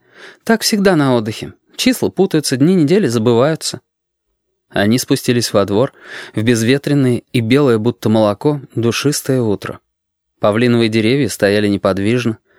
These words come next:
как две розовые горы с цветущими на них абрикосами.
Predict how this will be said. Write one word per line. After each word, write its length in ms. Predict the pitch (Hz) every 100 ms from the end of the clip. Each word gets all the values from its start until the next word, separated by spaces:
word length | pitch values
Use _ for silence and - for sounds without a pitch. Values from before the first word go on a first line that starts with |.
| _
как 180 | - 113
две 240 | 113 131 165
розовые 400 | 156 147 143 127
горы 300 | 135 127 95
с 60 |
цветущими 540 | - 101 - 127 - 113
на 140 | 107
них 180 | 107 120
абрикосами. 720 | 110 101 - 92 - 87 85